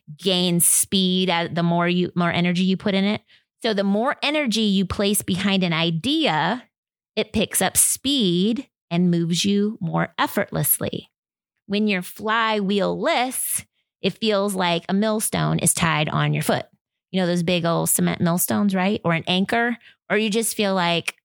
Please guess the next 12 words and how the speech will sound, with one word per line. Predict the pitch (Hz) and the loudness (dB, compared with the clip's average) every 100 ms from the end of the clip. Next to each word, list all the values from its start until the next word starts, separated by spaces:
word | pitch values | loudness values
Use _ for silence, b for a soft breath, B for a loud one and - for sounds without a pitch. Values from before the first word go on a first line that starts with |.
| - | -6
"I | 165 | -4
can't | 165 - 180 175 - | -2 0 2 2 -2
move. | 185 185 165 147 170 | -4 0 2 0 -2
I | 165 | -4
have | 165 - 196 208 | -2 -2 0 0
the | 196 208 | 0 0
idea. | 208 196 196 165 - | 0 0 2 0 0
I | 180 | -2
<laughs> | |
just | 180 285 196 185 - | 0 2 2 0 -4
can't | - 202 190 190 - B B B B - | -2 0 0 -2 -4 B B B B -6
get | 240 233 233 | 0 0 0